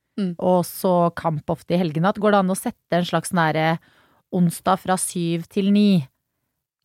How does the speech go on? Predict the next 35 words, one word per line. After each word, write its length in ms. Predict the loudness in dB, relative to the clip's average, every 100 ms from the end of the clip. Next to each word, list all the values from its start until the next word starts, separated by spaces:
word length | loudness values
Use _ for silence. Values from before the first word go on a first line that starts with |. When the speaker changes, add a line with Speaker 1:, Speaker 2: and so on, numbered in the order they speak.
| _
Speaker 2:
Tors-, 240 | -2 -2 0
at 240 | -4 -2
det 100 | 2
er 140 | 2 2
sånn 380 | 0 -2 -2 -4
at 160 | -6 0
man 160 | 0
har 440 | 0 0 4 4 2
en 80 | -2
slags 180 | -4 -4
sånn 140 | -4 -2
avtale 600 | 2 2 0 -2 -2 -2
på 300 | -4 -4 0
det. 140 | 2 2 0 -20 -20 _
Og 240 | 2 4 2
hvis, 560 | -2 -2 -2 -10 -12 -12
hvis 640 | -6 -4 -4 -6 -16 -20 -20 -12 -6
du 120 | -6 -6
klikker 560 | -10 -10 -12 _ -10 -6
liksom 300 | -4 -2 -4
som 160 | -2 -4
mor, 220 | -2 -2 -4 -10 -4
Speaker 1:
Mhm. 140 | 0 2
Speaker 2:
så 120 | 2
kanskje 240 | 2 2
sånn, 140 | 0 -2
ikke 260 | -8 -6 0
bare 220 | 0 0
si 260 | -4 -6 -6
til 180 | -6
noen 160 | -4 -2
sånn, 240 | 0 -2 -4 _ _
«Slutt 320 | -4 -4 -2
å 120 | 0 4
game», 380 | 4 4 2